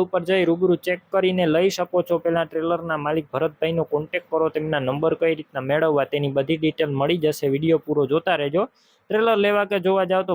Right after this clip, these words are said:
ભરતભાઈનો કોન્ટેક્ટ કરીને જજો, કેમ કે ટ્રેલર વેચાઈ જશે, તમારે ખોટો ધક્કો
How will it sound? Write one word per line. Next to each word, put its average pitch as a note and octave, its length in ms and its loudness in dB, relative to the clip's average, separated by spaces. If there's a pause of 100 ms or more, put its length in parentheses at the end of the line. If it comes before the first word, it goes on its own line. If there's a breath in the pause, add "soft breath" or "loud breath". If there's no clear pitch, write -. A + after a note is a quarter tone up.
ભરતભાઈનો E3+ 460 -2 (100)
કોન્ટેક્ટ F#3 440 -6
કરીને F3 380 0
જજો, E3+ 220 0 (440)
કેમ E3 180 -2
કે D#3+ 80 -4
ટ્રેલર D#3 400 0
વેચાઈ E3+ 340 0
જશે, D3+ 200 -2 (100)
તમારે C#3+ 360 -2
ખોટો C#3 220 -8 (200)
ધક્કો C#3 220 -4